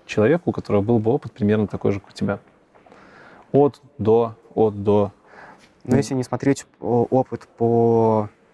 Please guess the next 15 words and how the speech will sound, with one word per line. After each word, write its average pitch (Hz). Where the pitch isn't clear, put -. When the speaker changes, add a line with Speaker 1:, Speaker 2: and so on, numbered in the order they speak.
Speaker 2:
смотря 135
что -
такое, 131
с-, -
смотря 160
что -
такое 139
опыт. -
Speaker 1:
Ну, 151
ты 135
Speaker 2:
Если 127
Speaker 1:
же 117
знаешь 139
с-, -
себя, 95